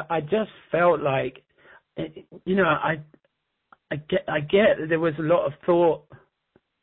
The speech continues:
clouding my well-being at that time and for most of the day, but I couldn't pinpoint any of the thoughts. It was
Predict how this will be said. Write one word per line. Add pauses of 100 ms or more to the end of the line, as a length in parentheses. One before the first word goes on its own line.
(720)
clouding
my
well-being
at
that
time
and
for
most
of
the
day, (920)
but (120)
I (120)
couldn't (160)
pinpoint
any
of
the (160)
thoughts.
It
was